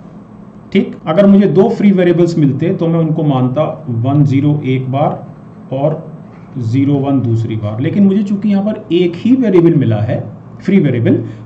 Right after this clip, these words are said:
तो मैं उसको वन मानूंगा, है ना। तो यहाँ से मेरे पास y is immediately equal to four upon three। क्लियर? अब यहाँ से, यहाँ से X is equal to Y minus two Z, it is four by three minus,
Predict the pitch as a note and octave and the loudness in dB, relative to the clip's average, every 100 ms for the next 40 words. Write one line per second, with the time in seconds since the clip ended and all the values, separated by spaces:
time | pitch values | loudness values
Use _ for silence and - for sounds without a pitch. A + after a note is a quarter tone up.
0 | - F#3 F3+ D3 G3 C3+ A#2+ G#2 G2 G2 | -8 -4 -4 -2 -2 0 0 -2 -4 -8
1 | G#2 G#2 F#4+ - - - - - F#3+ C#3+ | -8 -4 -4 -6 -12 -20 -14 -6 -6 -4
2 | C#3+ D3 F#3 G#3 E3+ D3 C#3+ C#3 G3 - | -4 -2 -2 0 0 0 -2 -2 -4 -4
3 | B2 B2 C#3 F3 B2+ D3+ D3+ C#3 C3+ C3 | -8 -4 -2 -2 -2 -4 -2 -2 0 0
4 | C3+ C3 D#3 E3+ - - B2+ B2+ B2+ B2 | -2 -4 -4 -4 -6 -10 -10 -6 -4 -2
5 | A#2+ D#3+ - C3 A#2 A#2 - G#2+ - A2 | -4 -8 -6 -4 -4 -4 -6 -6 -6 -8
6 | A2+ - - - - - - - - - | -8 -10 -14 -18 -20 -20 -20 -20 -20 -10
7 | E3 G#3 - - - - - - - F#3 | -4 -4 -6 -14 -20 -20 -20 -20 -6 -2
8 | G3 D#3 D#3 F3 G3 - D3+ A2+ B2 C3 | -2 -2 -4 -2 -2 -2 -4 -6 -6 -2
9 | D#3 D3+ B2+ B2+ - - - - - - | -2 -2 -2 -2 -6 -14 -20 -20 -20 -20
10 | - B2+ - - F3 E3+ D3 D3+ D3 D3 | -14 -10 -8 -2 -2 0 -2 -2 -2 0
11 | D3 D3 D#3 E3 B2 C3 D3 D3 B2 A#2+ | 0 0 -2 -2 -2 -2 2 2 0 -2
12 | C3+ B2+ - A#2+ A2+ B2+ D#3+ - - B2 | -4 -4 -8 -6 -4 -2 -4 -6 -8 -6
13 | D3+ D3 - - - - D3 D#3 D3 B2+ | -4 -6 -8 -18 -20 -10 -4 -2 -2 -2
14 | C3 B2+ - D3+ C#3 A#2+ A#2+ B2 C#3 | -2 -4 -2 -2 0 -2 -2 -2 -2